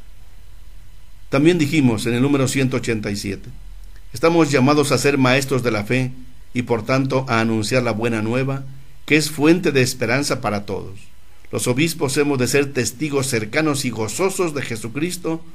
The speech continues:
buen pastor". Más adelante, en el número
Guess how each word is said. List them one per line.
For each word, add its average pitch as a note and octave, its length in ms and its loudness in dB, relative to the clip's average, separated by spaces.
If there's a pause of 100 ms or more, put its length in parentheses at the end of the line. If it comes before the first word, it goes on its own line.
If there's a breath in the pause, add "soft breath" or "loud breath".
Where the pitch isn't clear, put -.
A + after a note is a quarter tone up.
(300 soft breath)
buen B2 280 0
pastor". - 460 -8 (1500 soft breath)
Más A2+ 200 -4
adelante, B2 380 2
en A#2 60 0
el A#2 100 0
número A#2+ 480 4